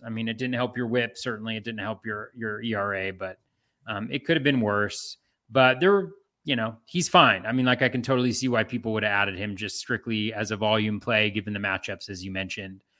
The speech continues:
That's kind of what it was. You have, like, essentially a league average pitcher with really good matchups. So you hope you,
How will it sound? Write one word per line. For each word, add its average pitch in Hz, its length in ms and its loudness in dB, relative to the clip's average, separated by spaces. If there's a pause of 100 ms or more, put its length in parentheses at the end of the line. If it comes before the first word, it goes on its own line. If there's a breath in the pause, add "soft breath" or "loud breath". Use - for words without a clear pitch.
(300)
That's 131 180 6
kind 147 160 6
of 123 60 4
what 120 120 6
it 117 80 2
was. 120 440 4
You 113 100 2
have, 113 140 2
like, 113 200 2 (120)
essentially 123 420 0
a 110 60 2
league 120 320 2
average 110 460 2
pitcher 98 480 -6 (380)
with 107 180 -4
really 113 220 2
good 104 160 -2
matchups. 98 500 -6
So 107 180 -4
you 101 200 -6
hope 104 220 -6
you, 107 460 -4